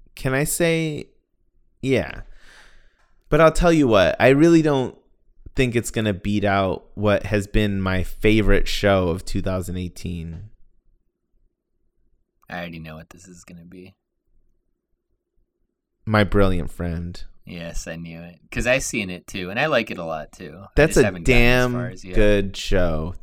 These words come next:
Speaker 1: That's a show that's like a, you know, that's like an eighty-seven,
Speaker 2: Mm.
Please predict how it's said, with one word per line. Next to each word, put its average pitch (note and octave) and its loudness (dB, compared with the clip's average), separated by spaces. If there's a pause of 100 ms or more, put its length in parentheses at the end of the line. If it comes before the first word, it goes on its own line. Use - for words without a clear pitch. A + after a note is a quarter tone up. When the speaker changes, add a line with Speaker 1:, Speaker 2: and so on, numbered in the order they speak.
Speaker 1:
That's D3+ 6
a G#3 6
show E3 6
that's C#3+ 2
like A#2 4
a, F#2+ 2 (1700)
you B2 0
know, E2 -2 (140)
that's C3+ 4
like D#3+ 4
an A#2+ 0
eighty-seven, G2 0
Speaker 2:
Mm. D#2+ -14